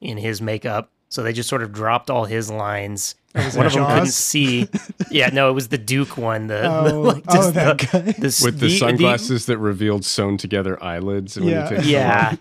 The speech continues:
Speaker 2: <laughs> That's
Speaker 1: Yeah, he, he was the worst. Like, he didn't have any lines. Any, his makeup effects, I think, were skippable.
Speaker 2: Well, that's when the
Speaker 1: Like, they
Speaker 2: budget started
Speaker 1: probably
Speaker 2: to wear
Speaker 1: shoulda
Speaker 2: out,
Speaker 1: cut him.
Speaker 2: you know?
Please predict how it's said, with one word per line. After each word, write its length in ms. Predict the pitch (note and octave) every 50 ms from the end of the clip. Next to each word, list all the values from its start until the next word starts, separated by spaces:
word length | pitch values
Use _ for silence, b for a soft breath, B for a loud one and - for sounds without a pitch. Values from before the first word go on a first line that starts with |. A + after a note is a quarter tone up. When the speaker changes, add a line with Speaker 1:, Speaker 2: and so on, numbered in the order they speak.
| _
Speaker 2:
<laughs> 100 | _ _
That's 280 | - D#3 C#3 - - - B3+
Speaker 1:
Yeah, 380 | - D3 C#3+ C3+ B2+ B2 C#3 F#3+ -
he, 320 | - - D#3 D#3+ G#3 B3+ D#3
he 160 | B2+ D#3 A3+
was 260 | C4+ D#4+ D#4 A3+ -
the 140 | - E3+ C#3+
worst. 520 | B2+ A#2 A#2+ B2 B2 B2 A#2 G#2+ - - -
Like, 120 | C3 -
he 60 | -
didn't 160 | E3 F#3+ F3+
have 120 | E3+ D#3+ C#3+
any 180 | D#3+ F3 G3 A3
lines. 580 | F#3+ E3+ C#3+ C3+ C3+ C3+ C3+ C3+ C3 C3 -
Any, 320 | - - C3 C3+ A#2 A2 G#2 A#2 B2
his 280 | A#2+ C3+ C#3+ C#3+ C3+
makeup 340 | D3 C#3+ C3 A#2+ - B2+ - -
effects, 380 | B2+ - - - A2+ - -
I 220 | - C3 B2+ A#2+ A2+
think, 260 | - B2+ G#2+ - _
were 460 | - A#2+ A#2 A#2 A2+ A2 G#2+ G2+ G2 - _ _ _ _ _ _ _ _ _ _ _ _
skippable. 300 | - - - - - -
Speaker 2:
Well, 100 | F#3 F#3+ F#3
that's 200 | G#3+ A3+ A3+ -
when 100 | C#4 B3
the 60 | -
Speaker 1:
Like, 80 | E3
they 60 | F3 F3+
Speaker 2:
budget 160 | B2 C3 D#3
started 180 | D3 C#3+ C3+
Speaker 1:
probably 220 | B2 A#2 A#2 A2+ -
Speaker 2:
to 60 | C#3
wear 80 | D3+ D3+
Speaker 1:
shoulda 120 | C#3+ C3+ C3+
Speaker 2:
out, 80 | C3+ C3
Speaker 1:
cut 120 | A#2 G#2
him. 160 | G#2 G2+ E3+
Speaker 2:
you 60 | D3 C#3
know? 220 | C#3 C3+ C3+ C#3